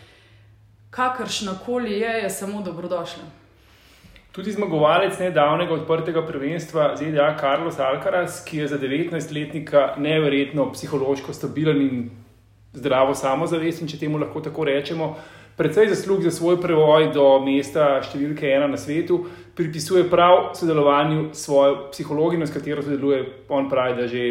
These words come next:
Speaker 2: štiri ali pet let. Na katerih področjih psihologi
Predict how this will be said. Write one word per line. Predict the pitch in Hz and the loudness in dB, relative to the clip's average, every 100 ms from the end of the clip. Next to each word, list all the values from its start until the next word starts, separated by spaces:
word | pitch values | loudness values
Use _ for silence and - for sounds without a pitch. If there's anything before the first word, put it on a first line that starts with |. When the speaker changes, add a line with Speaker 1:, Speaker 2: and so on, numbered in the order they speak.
| 117 - - - | -4 -10 -20 -18
Speaker 2:
štiri | - 127 120 | -10 -8 -6
ali | 110 | -8
pet | 120 104 | -10 -10
let. | 110 - - - - - _ _ | -12 -14 -20 -20 -20 -20 _ _
Na | 147 | -4
katerih | 143 151 277 269 | -2 0 2 2
področjih | 202 165 175 185 185 160 - - | 2 4 4 2 0 -6 -10 -18
psihologi | - 170 165 156 175 165 160 | -12 -6 -2 2 2 2 0